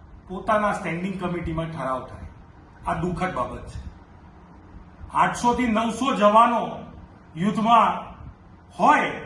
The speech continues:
ત્યારે એનું નેતૃત્વ કરવાનું કામ, જેને કહી શકાય કે કર્નલ કક્ષાના અધિકારી કરતા હોય, એ કર્નલ કક્ષાના અધિકારી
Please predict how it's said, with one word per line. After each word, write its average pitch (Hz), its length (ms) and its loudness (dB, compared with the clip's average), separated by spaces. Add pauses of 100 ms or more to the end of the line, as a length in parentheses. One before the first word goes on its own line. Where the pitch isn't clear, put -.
(200)
ત્યારે 214 240 -2
એનું 233 260 -2
નેતૃત્વ 285 500 0
કરવાનું 247 480 2
કામ, 226 240 6 (800)
જેને 220 240 -4
કહી 233 200 -2
શકાય 240 460 2 (680)
કે 247 140 -4 (340)
કર્નલ 247 380 2
કક્ષાના 247 480 2
અધિકારી 220 440 0
કરતા 220 420 2
હોય, - 220 2 (340)
એ 254 80 -8 (140)
કર્નલ 226 360 -2
કક્ષાના 233 500 -2
અધિકારી 214 500 2